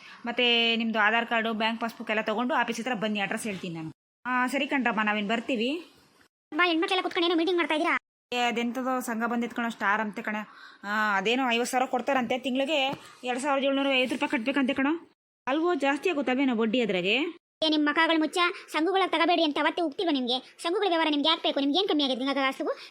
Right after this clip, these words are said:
Speaker 2: ನೀನೇ ಕಂಡವ್ರಿಗೆ ಬಡ್ಡಿ ಕೊಡಲಾಗಿ ನಿಂಗೆ ಯಾಕೆ ಬೇಕವೆಲ್ಲ?
Speaker 1: ನಿಂಗೆ ಗೊತ್ತಿಲ್ಲ ಕಣೋ, ಅದಕ್ಕೆ ಕಣೋ ದಡ್ಡ ಅನ್ನೋದು. ಇದ್ರಾಗೆ ಏನಾನ ಕಮ್ಮಿ ಬಡ್ಡಿ ಹಂಗೆ ಕೊಟ್ರೆ ತಗೊಬಿಟ್ಟು ಬೇರೆಯವ್ರಿಗೆ ಹತ್ತು ರೂಪಾಯಿ, ಇಪ್ಪತ್ತು ರೂಪಾಯಿ ಬಡ್ಡಿ ಕೊಡ್ಕೊಬೋದು ಕಣೋ.
Speaker 2: ಹ್ಞೂ ಹೇಳಕ್ಕ, ನೀನ್ ಹಿಂಗ್ ಮಾಡೇ ಮನೆಗಳು ಕಟ್ಕೊಂಡಿರೋದು.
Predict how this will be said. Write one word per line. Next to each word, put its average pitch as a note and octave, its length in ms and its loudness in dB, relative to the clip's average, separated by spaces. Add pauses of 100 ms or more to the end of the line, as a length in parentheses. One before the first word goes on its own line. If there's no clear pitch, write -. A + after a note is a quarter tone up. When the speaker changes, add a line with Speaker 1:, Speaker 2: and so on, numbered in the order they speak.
Speaker 2:
ನೀನೇ G#4+ 160 0
ಕಂಡವ್ರಿಗೆ F#4+ 260 2
ಬಡ್ಡಿ E4 160 0
ಕೊಡಲಾಗಿ F#4 300 0
ನಿಂಗೆ G4 220 2
ಯಾಕೆ E4 100 -2
ಬೇಕವೆಲ್ಲ? C#4 320 0 (520)
Speaker 1:
ನಿಂಗೆ B3+ 160 2
ಗೊತ್ತಿಲ್ಲ D4 480 -2
ಕಣೋ, C#4 240 2
ಅದಕ್ಕೆ C4+ 260 0
ಕಣೋ C4+ 160 0
ದಡ್ಡ A#3 200 0
ಅನ್ನೋದು. B3 420 -2 (240)
ಇದ್ರಾಗೆ A#3 280 0
ಏನಾನ C4 200 0
ಕಮ್ಮಿ A#3+ 240 0
ಬಡ್ಡಿ A#3+ 200 2
ಹಂಗೆ A#3 120 0
ಕೊಟ್ರೆ A#3+ 220 -2
ತಗೊಬಿಟ್ಟು A#3 380 -2
ಬೇರೆಯವ್ರಿಗೆ A3+ 420 4
ಹತ್ತು G#3+ 200 -4
ರೂಪಾಯಿ, A#3+ 140 0
ಇಪ್ಪತ್ತು A3+ 240 -2
ರೂಪಾಯಿ G#3+ 180 -4
ಬಡ್ಡಿ G#3+ 200 0
ಕೊಡ್ಕೊಬೋದು A#3 420 -4
ಕಣೋ. G#3 380 -4
Speaker 2:
ಹ್ಞೂ - 380 -6
ಹೇಳಕ್ಕ, F#4+ 300 2
ನೀನ್ F4 100 2
ಹಿಂಗ್ E4+ 140 2
ಮಾಡೇ E4+ 180 2
ಮನೆಗಳು D#4+ 280 0
ಕಟ್ಕೊಂಡಿರೋದು. D#4+ 460 -2